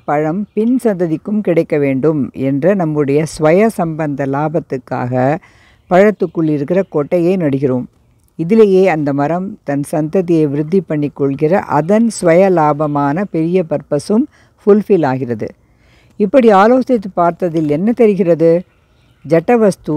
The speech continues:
தானாக ஆர்டரை, ஒழுங்கை, பர்பஸை, நோக்கத்தை ஏற்படுத்தி கொள்ள முடியாது. அதனால் மரத்தை மணையாக பண்ண ஒரு தச்சன் இருக்க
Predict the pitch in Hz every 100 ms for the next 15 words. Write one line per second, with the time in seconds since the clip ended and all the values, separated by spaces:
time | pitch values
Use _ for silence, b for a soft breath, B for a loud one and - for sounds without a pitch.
0 | 170 147 151 165 208 208 190 220 156 156
1 | 160 143 143 135 - 151 170 190 165 151
2 | 147 - - 147 - 170 - 143 143 -
3 | 143 165 170 160 143 139 110 147 - 165
4 | 160 - 151 139 214 185 143 135 127 131
5 | 131 - b b b b b 139 147 135
6 | 139 143 B B B 147 156 208 240 226
7 | 196 156 147 160 175 175 170 180 156 151
8 | 170 165 170 175 175 - 233 196 165 170